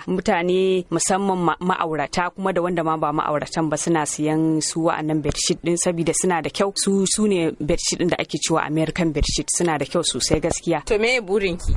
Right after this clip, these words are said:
Speaker 2: dangane da wannan sana'a ta ki?
Speaker 1: Ya burina shine in ga wannan sana'a ta wata bunƙasa kuma na har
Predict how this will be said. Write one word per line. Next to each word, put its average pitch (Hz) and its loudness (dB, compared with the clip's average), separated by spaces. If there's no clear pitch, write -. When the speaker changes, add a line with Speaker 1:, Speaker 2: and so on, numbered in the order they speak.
Speaker 2:
dangane 170 0
da 156 -10
wannan 175 -6
sana'a 170 -6
ta 165 -8
ki? 180 -2
Speaker 1:
Ya 226 0
burina 196 0
shine 214 2
in 160 -2
ga 175 0
wannan 190 2
sana'a 165 0
ta 151 -4
wata 180 0
bunƙasa 160 -2
kuma 165 0
na 170 0
har 180 -4